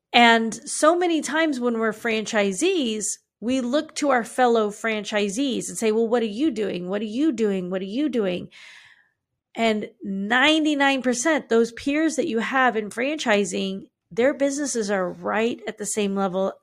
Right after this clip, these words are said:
as your business. Even those that are at the top ten percent, and you're calling them up and saying, "Well, what did you, what are you doing to get there?" Guess what? They can't give you a magic pill and give you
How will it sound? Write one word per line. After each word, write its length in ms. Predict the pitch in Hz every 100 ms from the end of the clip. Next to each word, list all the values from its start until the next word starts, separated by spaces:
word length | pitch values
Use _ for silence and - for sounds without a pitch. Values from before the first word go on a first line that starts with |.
| -
as 200 | 185 170
your 180 | 185 180
business. 440 | - - - - -
Even 380 | 269 302 359 302
those 460 | 254 240 247 240 - - - -
that 120 | 247
are 80 | 247
at 140 | 233
the 80 | 214
top 300 | - 226 233
ten 200 | 240 220
percent, 440 | 220 208 269 247
and 160 | - 208
you're 100 | 214
calling 320 | - 226 220
them 120 | 220
up 100 | 214
and 80 | 196
saying, 300 | 220 202 202
"Well, 100 | 247
what 120 | 240
did 200 | 269 240
you, 260 | 226 220 247
what 120 | 254
are 40 | 269
you 100 | 247
doing 220 | 233 226
to 60 | 196
get 220 | 220 220
there?" 280 | 180 - 175 _ - - _ 226
Guess 220 | 226 -
what? 320 | 240 - - _
They 140 | 220
can't 520 | 220 - 285 294 330 196
give 220 | 247 240
you 180 | 240 208
a 140 | 208
magic 600 | 202 196 202 202 196 - _ -
pill 600 | - 285 247 180 185 180 - - - -
and 220 | 240 226
give 180 | 247 240
you 180 | 233